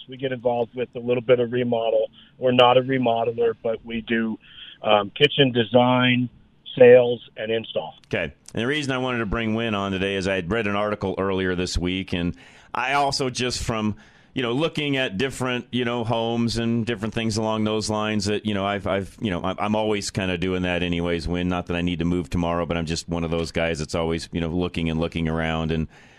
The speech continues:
Speaker 2: and my wife and I both. And I will tell you that, you know, in all of the sort of, of, uh,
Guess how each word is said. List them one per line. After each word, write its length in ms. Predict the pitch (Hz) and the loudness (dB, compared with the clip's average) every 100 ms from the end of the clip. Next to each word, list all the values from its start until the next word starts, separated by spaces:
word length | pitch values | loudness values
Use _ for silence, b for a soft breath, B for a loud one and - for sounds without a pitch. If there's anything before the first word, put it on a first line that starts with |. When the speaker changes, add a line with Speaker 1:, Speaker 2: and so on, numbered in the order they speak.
| b b | b b
Speaker 2:
and 200 | 82 82 | -4 -2
my 140 | 82 | -2
wife 280 | 85 85 82 | 0 -2 -2
and 100 | 82 | -4
I 100 | 80 | -4
both. 420 | 76 87 80 80 - | -2 -2 -2 -4 -6
And 320 | 87 85 82 | -4 -2 -2
I 140 | 92 | -2
will 140 | 98 98 | -2 -2
tell 300 | 123 120 117 | -2 -2 -2
you 200 | 107 101 | -2 -2
that, 360 | 98 95 92 - b b b | -2 -2 -4 -10 b b b
you 100 | 107 | -4
know, 100 | 98 | -2
in 200 | 95 98 | -2 -2
all 280 | 98 113 127 | 0 0 0
of 120 | 127 | -2
the 260 | 110 117 110 | -2 -2 -4
sort 280 | - 117 107 | -2 -2 -2
of, 300 | 104 87 - | -4 -6 -8
of, 380 | 87 92 90 82 | -4 -2 -2 -2
uh, 240 | 90 85 | -2 0